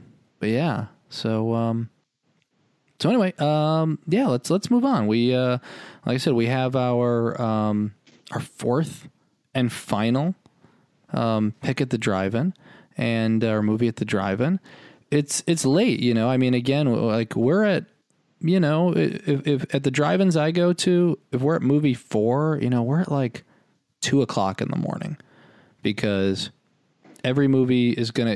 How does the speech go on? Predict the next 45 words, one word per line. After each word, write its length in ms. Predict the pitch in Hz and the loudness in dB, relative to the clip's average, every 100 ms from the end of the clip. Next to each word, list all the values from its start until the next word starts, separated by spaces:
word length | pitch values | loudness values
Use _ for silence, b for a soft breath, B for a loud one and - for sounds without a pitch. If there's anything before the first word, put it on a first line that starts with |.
| - | -4
e-, 80 | - | -4
e-, 120 | 127 - | -4 -2
even 220 | 143 165 | 0 0
if 100 | 147 | 0
the 80 | 135 | 0
movie's 240 | 131 123 | 0 0
an 60 | 127 | 0
hour 140 | 123 | 0
and 60 | 117 | 0
a 60 | |
half, 180 | 135 147 | 0 -2
it's 80 | 120 | -2
gonna 140 | 120 | -2
be 80 | 113 | 0
about 200 | 110 98 | 0 -2
two 160 | - 123 | -2 0
hours 360 | 117 110 113 | 0 0 0
'cause 160 | - 104 | -2 -4
you 40 | |
got 120 | 107 95 | -4 -4
the 80 | |
break 280 | 110 127 131 | -4 -2 -2
time, 300 | - 127 120 | -4 -2 -2
you 80 | 110 | -2
got 140 | 101 | -4
the 100 | 110 | -6
trailers, 720 | 113 - 143 143 139 131 127 | -8 -4 0 2 2 0 0
you 60 | 104 | -2
got 160 | 101 95 | -2 -2
if 60 | |
they 60 | - | -4
do 140 | 107 | -2
any 100 | 104 | -2
programming 580 | 98 - 120 117 107 107 | -2 -2 -2 0 0 0
in 100 | 95 | -2
between. 520 | 110 - 160 165 160 151 B B B - | -4 -4 -2 0 0 -4 B B B -8
So 120 | - | -4
yeah, 120 | 233 | 0
we're 340 | 185 254 285 277 | 0 2 2 0
at, 100 | 202 | 0
we're 240 | 247 262 | 2 2
around 280 | 247 233 214 | 2 2 2
two 160 | 233 | 0
o'clock. 400 | 226 185 214 - | 0 0 -2 -4
So 280 | - 113 101 | -4 -2 -2